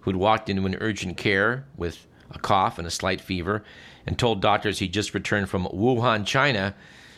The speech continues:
Riedo said to himself, "It's begun." Like hundreds of other epidemiologists in this country, Riedo had been following what was going on over in Wuhan.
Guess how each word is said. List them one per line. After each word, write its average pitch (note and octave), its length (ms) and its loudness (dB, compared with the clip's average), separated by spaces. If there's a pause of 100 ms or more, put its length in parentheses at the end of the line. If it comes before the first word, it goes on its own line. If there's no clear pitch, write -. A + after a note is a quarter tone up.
(160)
Riedo G2 260 2
said G2+ 180 0
to G2 40 -2
himself, G#2+ 480 2 (360)
"It's G2+ 260 -2
begun." E2+ 720 -4 (500)
Like G2+ 160 0
hundreds A#2+ 340 -2
of G#2 80 0
other A2+ 180 2
epidemiologists G2+ 1000 0
in F#2 100 -2
this F2+ 160 0
country, G#2 380 -2
Riedo G2 380 2
had G2 140 -2
been E2+ 120 -4
following C3+ 540 2
what G#2+ 200 -2
was G#2 140 -2
going A2 280 2
on A2+ 300 2 (100)
over A2+ 520 0
in G2+ 240 0 (100)
Wuhan. F#2 760 0